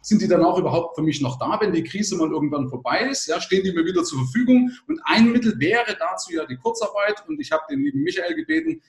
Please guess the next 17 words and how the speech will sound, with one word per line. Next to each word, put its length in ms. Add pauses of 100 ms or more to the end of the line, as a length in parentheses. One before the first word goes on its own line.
sich 200
mal 140
Zeit 380
zu 120
nehmen, 360
um 240
auf 260
die 60
Fragen, 520 (200)
auf 160
die 100
Vor- 300
und 100
Nachteile 540
für 340
Unternehmer 600 (220)
und 260